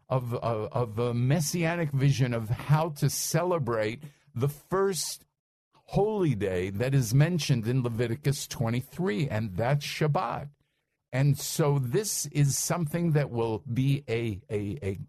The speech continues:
like, glue for your family. If you do this every week, it will be amazing. So please call Karen at eight one three, eight three one,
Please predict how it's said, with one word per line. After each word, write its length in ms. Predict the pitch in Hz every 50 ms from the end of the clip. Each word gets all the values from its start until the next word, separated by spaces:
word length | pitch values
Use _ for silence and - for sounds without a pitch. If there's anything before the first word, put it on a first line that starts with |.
| _ -
like, 320 | 104 110 113 107 90 85
glue 680 | 78 131 131 139 147 156 170 196 226 233 190 147 135 117
for 200 | 98 - - 131
your 220 | 127 131 131 123
family. 640 | - - - 151 147 147 135 123 110 98 95 95 - -
If 180 | 104 101 -
you 280 | 147 147 156 185 202 185
do 180 | 147 170 185
this 300 | 170 143 156 151 - -
every 320 | 151 147 139 135 147 143 135
week, 400 | 120 120 131 135 127 - - - _ _ - - - _ -
it 160 | - 151 147
will 220 | 147 143 135 143 131
be 320 | 117 104 127 127 131 - -
amazing. 680 | 104 104 110 110 110 110 110 110 101 85 101 92 87 90
So 340 | - - - 127 113 - - - _ _ _ -
please 460 | 180 202 208 208 208 196 175 143 143
call 420 | - - - 175 202 214 214 208 -
Karen 600 | - - - 147 117 107 101 101 101 98 98 101
at 160 | 104 104 - - 139
eight 180 | 143 - -
one 320 | - 143 147 151 147 139 143
three, 460 | - - 139 135 123 110 98 95 - -
eight 200 | - 135 165 -
three 400 | - - - 156 156 151 143 123
one, 460 | 104 104 110 107 101 92 87 82